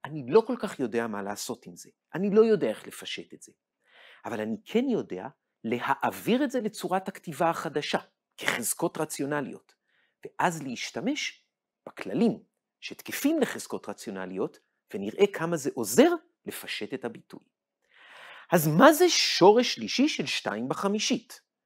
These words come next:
זה פשוט שתיים בחזקת חמישה שלישים. שורש חמישי של ארבע בשלישית זה ארבע בחזקת שלוש חמישיות. אז זהו, עכשיו זה כתוב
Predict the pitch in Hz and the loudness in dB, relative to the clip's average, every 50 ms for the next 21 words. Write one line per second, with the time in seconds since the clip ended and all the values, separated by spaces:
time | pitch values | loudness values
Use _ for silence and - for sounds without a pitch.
0 | _ _ _ _ - - - 156 170 - 147 - - - 139 190 214 - - _ | _ _ _ _ -6 0 2 2 2 2 -2 -6 -4 -4 -4 -4 -4 -6 -14 _
1 | - - - - - - - 151 170 180 180 165 135 110 120 - - 120 - - | -10 -6 -4 -2 -2 -2 2 2 2 2 2 0 -2 -4 -6 -6 -8 -10 -4 0
2 | - 285 320 - _ _ _ - - - 160 165 175 - - 104 101 - - - | 2 2 2 2 _ _ _ -10 -6 -4 -4 -4 -4 -6 -6 -6 -6 -6 -10 -12
3 | - - - - - - _ _ _ _ _ _ _ _ _ _ _ _ _ _ | -12 -12 -12 -14 -16 -16 _ _ _ _ _ _ _ _ _ _ _ _ _ _
4 | _ - - - - - - 208 220 220 185 160 - - 139 123 120 104 - - | _ -4 -2 0 2 6 12 12 12 12 12 6 0 0 0 0 0 -2 -4 -6
5 | - - - - 95 - - - 175 233 294 320 240 220 127 120 113 - - - | -10 -10 -8 -8 -10 -8 0 6 6 6 6 6 2 2 0 0 -4 -6 -10 -12
6 | 107 - - - 120 - _ - _ _ _ _ _ - 87 - 131 - _ _ | -12 -10 -6 -6 -8 -8 _ -18 _ _ _ _ _ -10 -6 -4 -4 -4 _ _
7 | - 196 262 339 339 285 262 170 165 156 - 160 139 - - 147 143 175 - - | 10 12 12 12 10 8 6 6 6 2 -2 -4 -4 0 4 4 4 4 4 -2
8 | - _ _ _ _ - - - 185 160 107 - - - - 123 120 113 - - | -18 _ _ _ _ -8 -2 0 0 0 0 -4 -8 -10 -10 -10 -10 -10 -10 -10
9 | 76 - - - _ _ _ _ _ _ _ _ _ _ _ _ _ _ - 156 | -10 -10 -12 -14 _ _ _ _ _ _ _ _ _ _ _ _ _ _ 4 4
10 | 127 131 156 110 - - - - - 240 269 262 247 - - - - _ - - | 6 6 4 4 2 -2 -4 2 6 6 6 6 4 -4 -4 -6 -8 _ -2 -2
11 | 262 285 311 | -2 -2 -2